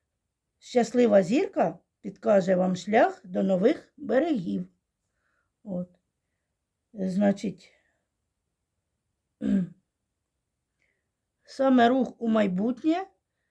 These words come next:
от, і як оцей ось по воді балансує, і ви отут рухаєтеся в майбутньому, в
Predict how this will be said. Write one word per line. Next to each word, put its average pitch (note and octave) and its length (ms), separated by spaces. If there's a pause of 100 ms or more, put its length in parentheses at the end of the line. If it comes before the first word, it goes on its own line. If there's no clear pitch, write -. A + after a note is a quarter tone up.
(460)
от, C4 500 (120)
і A#3+ 100
як A#3 220
оцей A3+ 400
ось C#4 160 (120)
по D#4 100
воді D4+ 500 (320)
балансує, D4 840
і D#4+ 120
ви G#3+ 260
отут G3+ 480 (540)
рухаєтеся G#3 760
в G3 40
майбутньому, E4 760
в D#4 60